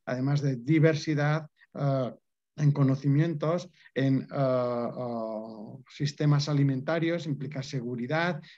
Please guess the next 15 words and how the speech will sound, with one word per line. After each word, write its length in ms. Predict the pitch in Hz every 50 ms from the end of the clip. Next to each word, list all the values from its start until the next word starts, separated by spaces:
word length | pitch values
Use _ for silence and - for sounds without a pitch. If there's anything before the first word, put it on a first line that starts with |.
| _
pero 140 | - 147 143
también 240 | 147 139 139 147 156
implica 640 | 170 170 156 143 - 135 147 - 160 175 180 175 - _ _ _ _ -
poblamiento, 720 | 151 143 139 127 120 120 135 143 139 127 123 - 107 107
todas 240 | - 139 127 127 127
esas 200 | - 139 123 120
grandes, 460 | 131 131 135 131 131 143 143 147 147 _ - _ _ _ -
eh, 560 | 127 127 131 127 123 123 123 123 123 123 123 123
eh, 840 | 123 120 120 117 110 - - 127 123 120 117 117 117 113 110 107 107 - _ _ _ _ _ - -
eh, 340 | - - 123 120 113 113 123
ficciones 720 | 131 - 143 139 - - - 165 170 170 156 143 139 - -
con 160 | - 127 123
las 180 | 120 117 117 -
que, 420 | - 127 127 131 127 127 127 123
eh, 60 | 120